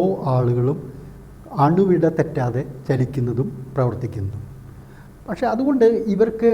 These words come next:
വലിയ തോതിലുള്ള ഒരു അപ്രമാദിത്വം ബി ജെ പിക്കകത്തുണ്ട് എന്ന് നമുക്ക് എല്ലാവർക്കും അറിയാവുന്നൊരു കാര്യമാണ്. ഇവരെ ആരും ഭയപ്പ-, ഏഹ്, എല്ലാവരും ഇവരെ ഭയപ്പെട്ട് കീഴ്പ്പെട്ട് നിൽക്കുന്നു. ഇവരെല്ലാവരെയും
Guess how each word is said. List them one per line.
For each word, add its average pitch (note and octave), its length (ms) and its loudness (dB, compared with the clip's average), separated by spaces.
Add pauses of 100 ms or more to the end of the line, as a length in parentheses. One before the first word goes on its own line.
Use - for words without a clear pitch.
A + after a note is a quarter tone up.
(140)
വലിയ G#3 380 4
തോതിലുള്ള G3+ 480 4 (180)
ഒരു D#3+ 160 4
അപ്രമാദിത്വം F3 760 4 (640)
ബി D#3+ 140 8
ജെ D#3 120 6
പിക്കകത്തുണ്ട് C3 640 2 (500)
എന്ന് F3+ 180 6
നമുക്ക് E3+ 260 2
എല്ലാവർക്കും D3+ 560 0 (100)
അറിയാവുന്നൊരു C3 680 2
കാര്യമാണ്. G#2 460 0 (680)
ഇവരെ F3 260 10 (360)
ആരും F3+ 320 6
ഭയപ്പ-, D3+ 500 6
ഏഹ്, D3 260 6 (140)
എല്ലാവരും F3 540 10 (600)
ഇവരെ D#3+ 200 8 (100)
ഭയപ്പെട്ട് D#3 500 8 (180)
കീഴ്പ്പെട്ട് E3 520 4
നിൽക്കുന്നു. E3 400 2 (480)
ഇവരെല്ലാവരെയും F3 800 8